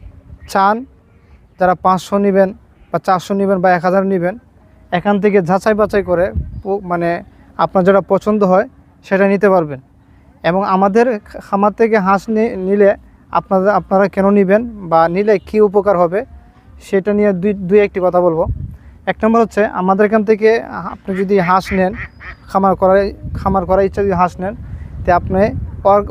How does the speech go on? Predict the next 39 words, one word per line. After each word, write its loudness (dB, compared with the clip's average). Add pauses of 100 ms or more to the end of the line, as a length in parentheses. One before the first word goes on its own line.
(100)
অর্গানিক 0
যে -2
হাঁসটা 0 (100)
আছে -4 (360)
সেটাই 2
পাবেন 0 (400)
এবং -2
আমাদের 2
নিজস্ব 2 (100)
হ্যাচারিতে 2
আমরা -6
নিজেরা 2
ফুটায় 2
থাকি। -6 (800)
দুই 2
নম্বর 4
হচ্ছে -6
গিয়ে 4
আমাদের 0
এখান -4
থেকে -4
হাঁস 0
নেওয়ার 0
পরে 2 (540)
অনেকে 2 (100)
আছে -4
যে -2
হাঁস 0
কীভাবে 2
লালন 2
পালন 0
করবেন, -4
কীভাবে -2
পরিচর্যা -4
করবেন -4
জানেন 0
না, 2 (520)
আমরা 2
আপনাকে -2